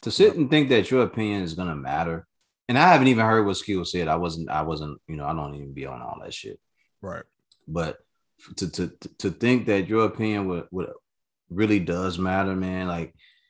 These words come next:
Speaker 1: that's, that's some crazy, that's some wild
Speaker 2: That's
Speaker 1: shit.
Speaker 2: ego. That's ego. They talk about how big dude ego is. This is ego because it take, it take balls to, like, start a whole room and kinda, like,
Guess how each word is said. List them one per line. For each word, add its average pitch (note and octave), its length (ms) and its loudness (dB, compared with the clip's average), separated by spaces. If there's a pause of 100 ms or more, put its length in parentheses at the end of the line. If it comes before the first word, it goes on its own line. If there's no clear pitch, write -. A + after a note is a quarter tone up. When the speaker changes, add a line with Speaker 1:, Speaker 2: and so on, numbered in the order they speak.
(260)
Speaker 1:
that's, B2+ 300 0
that's F#2 240 0
some F#2+ 120 -4
crazy, F2+ 440 -2
that's F#3 180 -2
some F#2 140 -6
wild E2 300 -2
Speaker 2:
That's D3 100 -4
Speaker 1:
shit. E2+ 120 -4
Speaker 2:
ego. C#3 440 -4
That's G3 320 -2
ego. C3 480 -6 (420)
They B2+ 140 -2
talk D#3+ 180 -2
about C3+ 240 -2
how B2+ 160 -4
big A#2+ 380 -4
dude D#3+ 340 -2
ego C#3+ 320 -4
is. A#2 300 -4 (260)
This C#3 460 -2
is G2 120 -10
ego A#2+ 440 -6 (400)
because A2+ 500 -2 (180)
it F#3 120 -2
take, C3+ 220 -4 (120)
it F3 120 -6
take C3 200 -4
balls B2 580 -2
to, A#2+ 60 -10
like, G#2+ 260 -4 (240)
start B2+ 360 -2
a F2+ 60 -4
whole C3 420 -2
room A2+ 520 -8 (2000)
and G#2+ 220 -8
kinda, A2+ 340 -4
like, G2+ 400 -4